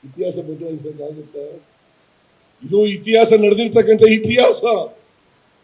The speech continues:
ಸಿದ್ದರಾಮಯ್ಯನಿಗೆ ಸೊಕ್ಕು ಬಂದ್ಬಿಟ್ಟಿದೆ, ಸಿದ್ದರಾಮಯ್ಯನಿಗೆ ಅಹಂಕಾರ ಬಂದ್ಬಿಟ್ಟಿದೆ, ಸಿದ್ದರಾಮಯ್ಯನಿಗೆ ಗರ್ವ ಬಂದ್ಬಿಟ್ಟಿದೆ. ಆ ಗರ್ವವನ್ನ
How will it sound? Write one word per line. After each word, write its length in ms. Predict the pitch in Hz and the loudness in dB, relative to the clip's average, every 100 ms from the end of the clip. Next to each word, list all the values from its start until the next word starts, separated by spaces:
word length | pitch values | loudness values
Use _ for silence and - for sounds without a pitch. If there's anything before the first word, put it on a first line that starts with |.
| - | -18
ಸಿದ್ದರಾಮಯ್ಯನಿಗೆ 960 | 175 156 214 214 196 202 196 190 185 196 180 - - | -12 -2 2 4 2 0 -2 -2 0 0 -2 -8 -12
ಸೊಕ್ಕು 420 | - - - - - | -6 -4 -4 -6 -16
ಬಂದ್ಬಿಟ್ಟಿದೆ, 640 | 185 190 175 151 160 156 151 139 123 113 _ _ _ _ _ _ _ _ _ _ _ _ _ _ - | -12 -10 -10 -12 -12 -12 -10 -12 -14 -20 _ _ _ _ _ _ _ _ _ _ _ _ _ _ -12
ಸಿದ್ದರಾಮಯ್ಯನಿಗೆ 840 | 185 247 247 233 233 233 226 220 208 196 | -2 2 4 4 2 2 2 2 2 -2
ಅಹಂಕಾರ 480 | 262 359 - 269 233 208 | 0 0 2 2 2 2
ಬಂದ್ಬಿಟ್ಟಿದೆ, 560 | 196 175 165 165 156 147 127 110 _ _ _ _ _ - | -2 -4 -6 -6 -4 -6 -8 -12 _ _ _ _ _ -12
ಸಿದ್ದರಾಮಯ್ಯನಿಗೆ 800 | 208 269 269 269 262 262 262 240 185 | 0 6 6 8 8 6 2 -2 2
ಗರ್ವ 240 | 226 330 311 285 | 6 8 8 6
ಬಂದ್ಬಿಟ್ಟಿದೆ. 600 | 262 247 233 208 196 190 175 143 - _ _ _ - 127 | 4 0 -6 -2 0 0 0 -4 -8 _ _ _ -18 -18
ಆ 40 | 127 123 | -14 -8
ಗರ್ವವನ್ನ 560 | 175 190 175 165 160 | -6 -4 -4 -4 -6